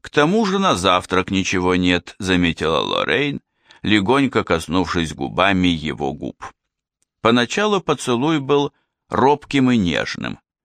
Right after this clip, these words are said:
примирительным и прощающим, а потом Лоррейн показалось, что через радость встречи их губ,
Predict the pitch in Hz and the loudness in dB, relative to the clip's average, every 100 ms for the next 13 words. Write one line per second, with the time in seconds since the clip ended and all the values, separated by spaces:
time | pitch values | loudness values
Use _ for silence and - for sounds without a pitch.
0 | _ - 113 104 95 92 90 - 98 98 | _ -2 2 4 4 2 0 0 0 0
1 | 110 107 _ 80 82 95 90 - - 50 | 0 -4 _ -6 -4 0 0 -2 -4 -2
2 | 52 78 - 143 147 - _ _ _ _ | -2 -2 -4 -4 -6 -10 _ _ _ _
3 | _ - 104 120 120 208 208 170 143 135 | _ -2 0 0 0 0 0 2 0 0
4 | 135 170 170 156 - 123 123 120 147 139 | 0 0 0 -2 -4 -2 -2 0 0 2
5 | 127 - - 117 107 - 110 104 95 92 | 0 -4 0 0 0 0 0 2 2 2
6 | 104 110 87 85 - - - - 87 82 | 2 2 2 -2 -4 -16 -2 2 2 2
7 | - 57 - 90 80 65 67 104 123 - | -2 -6 -6 -2 -4 -4 -4 -2 -2 -8